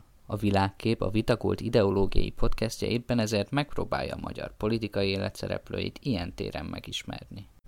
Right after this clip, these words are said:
Minden műsor két résszel jelentkezik.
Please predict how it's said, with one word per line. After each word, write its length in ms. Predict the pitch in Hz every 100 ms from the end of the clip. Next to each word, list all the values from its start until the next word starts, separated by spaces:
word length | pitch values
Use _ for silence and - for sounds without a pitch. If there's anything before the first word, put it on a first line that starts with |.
| - - - - - -
Minden 320 | 170 165 143
műsor 400 | 117 - 101 98
két 240 | 104 95
résszel 380 | - 71 - -
jelentkezik. 760 | - - - - - - -